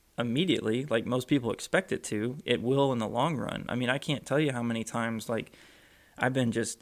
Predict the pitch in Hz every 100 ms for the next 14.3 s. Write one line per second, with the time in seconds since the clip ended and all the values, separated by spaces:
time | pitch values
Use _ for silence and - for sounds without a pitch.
0 | _ - - 147 147 113 107 123 127 110
1 | 104 - 135 117 117 127 113 - 139 117
2 | 110 123 135 120 143 175 170 - 135 147
3 | 156 - - - 151 156 147 117 104 113
4 | 107 113 117 117 - - - 131 131 131
5 | 135 120 135 147 151 147 139 143 139 117
6 | 113 113 107 - 117 117 - 135 - 123
7 | 120 - 117 110 113 156 180 - - -
8 | - - - - 123 135 127 120 117 -
9 | - 113 104 104 - _ _ - 104 -
10 | - 113 123 117 123 110 - 143 139 -
11 | 117 110 117 110 104 107 110 104 - 113
12 | - 147 135 110 120 120 113 120 123 143
13 | 160 139 113 - 113 - - - - 107
14 | 98 -